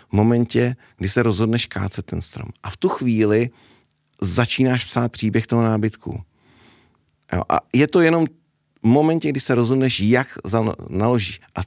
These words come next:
týká se to třeba houslí Stradivari, všichni řeší vlastně jakoby exaktní vědou. Jo, to znamená, pojď, uděláme kompletní, eh, mm, já nevím, rozbor těch Stradivariho houslí. My vezmeme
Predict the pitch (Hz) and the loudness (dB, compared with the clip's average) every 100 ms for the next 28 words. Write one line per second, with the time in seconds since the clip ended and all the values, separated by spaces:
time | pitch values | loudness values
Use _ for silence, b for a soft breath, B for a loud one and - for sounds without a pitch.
0 | - 107 110 104 104 107 101 104 101 98 | -6 -4 -2 -4 -4 -4 2 2 2 0
1 | 117 - - 120 139 98 78 - 123 143 | -4 -4 -4 -2 0 0 -4 -6 -4 0
2 | 143 127 110 - 101 107 B B B B | 2 0 -2 -6 -8 -10 B B B B
3 | 101 95 113 92 101 110 - 107 95 120 | -2 -2 -2 -2 -2 -2 0 -2 0 -2
4 | - 127 110 90 78 - _ - 104 107 | 0 2 2 0 -4 -8 _ -10 -4 -2
5 | 117 104 107 107 101 98 - - 131 - | -2 0 2 2 0 -2 -6 -4 -6 -6
6 | - - - 101 107 107 110 B B B | -18 -16 -6 0 2 2 0 B B B
7 | - 147 135 135 117 104 107 98 98 B | 0 0 2 2 0 2 2 2 -4 B
8 | B B - 110 101 95 95 - _ - | B B 0 2 4 2 0 -2 _ -10
9 | 82 85 87 - 85 87 87 90 85 80 | -8 -6 -6 -4 -2 -2 0 0 -2 -6
10 | b b b - 90 107 104 101 113 104 | b b b -4 2 2 2 2 2 2
11 | - 98 - 98 95 92 92 92 90 92 | -2 -10 -4 -2 0 0 0 0 -2 -4
12 | - 82 87 98 92 95 | -4 -2 0 0 0 -2